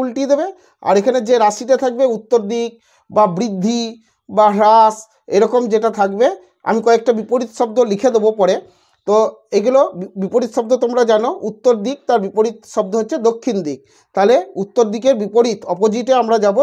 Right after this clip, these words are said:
দক্ষিণ দিক, প্লাস পাঁচ কিমি দক্ষিণ দিকে আমরা যাব। তোমাদের মাইনাস দশ ডিগ্রি সেন্টিগ্রেড উষ্ণতা বৃদ্ধি, তোমরা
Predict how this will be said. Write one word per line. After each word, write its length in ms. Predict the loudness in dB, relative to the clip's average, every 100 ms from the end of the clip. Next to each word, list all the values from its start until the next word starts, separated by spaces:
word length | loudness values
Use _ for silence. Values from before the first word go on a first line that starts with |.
| 0
দক্ষিণ 280 | -2 -2 -8 -6
দিক, 100 | -6 -8 _ _
প্লাস 200 | -2 0 -2 -6
পাঁচ 160 | -6 -6
কিমি 180 | -4 -4 -6 _ _ -4
দক্ষিণ 300 | -4 -2 -6 -4
দিকে 180 | -2 0 -2 -4 _ -10
আমরা 200 | -2 0 -2 _ _ _ _ _ _ _ _ _ _ _ _ _ -20 -10 0
যাব। 160 | 0 2 -2 -8 _ _ _ 0
তোমাদের 220 | 4 4
মাইনাস 260 | 4 -2 -4 _ _ _ _ _ _ _ _ _ _ -12 0
দশ 180 | 2 2 -2 -8
ডিগ্রি 300 | -8 -6 -8 -6 -2
সেন্টিগ্রেড 760 | -2 -2 -10 -6 0 0 -2 -12 -12
উষ্ণতা 580 | -12 -10 -4 -4 0 2 2 -2 _ -18 -8
বৃদ্ধি, 420 | -8 -8 -16 -16 _ _ _ _ _ _ _ _ _ _ _ _ _ _ _ _ _ _ _ _ _ -8
তোমরা 180 | -2 0